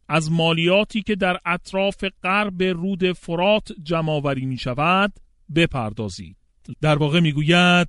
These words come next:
«نه تنها نباید مانع کار آنان شوید، حتی بایستی به آنان کمک کنید.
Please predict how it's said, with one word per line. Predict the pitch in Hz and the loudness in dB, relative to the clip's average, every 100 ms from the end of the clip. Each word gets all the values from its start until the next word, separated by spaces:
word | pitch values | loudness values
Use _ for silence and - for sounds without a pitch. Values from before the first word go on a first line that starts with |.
| - | -2
«نه | 151 151 165 | -2 0 0
تنها | 185 214 208 208 | 0 -2 -2 0
نباید | 196 185 170 165 165 156 | 0 0 0 2 2 2
مانع | 160 156 156 160 | 0 0 2 2
کار | 151 151 147 | 0 -2 -4
آنان | 147 143 139 135 | -2 -2 0 -2
شوید، | - 131 120 143 180 196 202 196 - - _ _ | -2 -4 -2 -2 0 2 2 -2 -6 -18 _ _
حتی | 175 185 - 196 | -2 0 0 -4
بایستی | 175 151 143 196 208 - 208 | -2 -2 2 2 0 -4 -4
به | 170 151 - | -4 -6 -4
آنان | 143 131 165 208 | -4 -2 -2 -4
کمک | - 139 147 208 - | -4 -4 -2 -2 0
کنید. | 214 190 147 104 - | 2 4 2 -2 -12